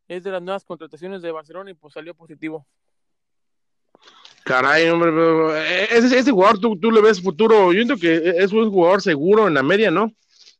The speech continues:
Speaker 1: Sí, es seguro en la media, pues, buscando precisamente con eso de que no funcionó Arthur, y luego que también quieren que, quieren, este, mm, buscarle un equipo a Rakitic,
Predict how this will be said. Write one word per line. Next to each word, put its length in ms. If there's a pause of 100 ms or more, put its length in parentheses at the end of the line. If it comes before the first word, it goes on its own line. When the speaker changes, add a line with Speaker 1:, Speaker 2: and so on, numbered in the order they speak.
Speaker 1:
Sí, 320
es 160
seguro 240
en 80
la 80
media, 300
pues, 200
buscando 360
precisamente 560
con 120
eso 200
de 120
que 140
no 100
funcionó 400
Arthur, 400 (460)
y 100
luego 200
que 120
también 260
quieren 320
que, 220 (380)
quieren, 320
este, 340
mm, 720 (140)
buscarle 440
un 80
equipo 360
a 40
Rakitic, 460